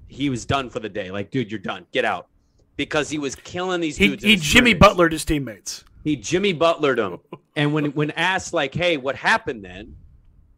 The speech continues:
Speaker 1: it was a pretty straightforward. His, him and his parents got some advice that, "Hey,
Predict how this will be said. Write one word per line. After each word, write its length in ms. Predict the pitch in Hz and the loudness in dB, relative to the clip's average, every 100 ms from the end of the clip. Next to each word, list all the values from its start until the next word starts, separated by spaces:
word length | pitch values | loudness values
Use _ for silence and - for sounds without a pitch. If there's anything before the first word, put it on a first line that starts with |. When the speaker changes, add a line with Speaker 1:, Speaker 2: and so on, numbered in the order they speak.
| - | -6
Speaker 1:
it 160 | 135 | -2
was 160 | 151 143 | 2 2
a 80 | 156 | 0
pretty 300 | 120 165 180 | 2 2 0
straightforward. 800 | - 156 170 - 135 143 170 180 _ _ _ _ _ _ _ | -2 0 0 0 -2 0 0 -4 _ _ _ _ _ _ _
His, 340 | - 143 139 - _ - | -6 -4 -4 -8 _ -8
him 260 | - 135 147 | -2 0 2
and 80 | 170 | 2
his 120 | 170 | 2
parents 720 | - 139 135 175 - - - _ _ - 110 | 2 2 2 2 -2 -10 -14 _ _ -12 -2
got 260 | 135 143 | 0 0
some 180 | - 165 | -2 -2
advice 500 | 170 139 127 147 170 | -2 0 0 0 -4
that, 160 | - 131 | -4 -4
"Hey, 400 | 147 170 147 | -2 -2 -4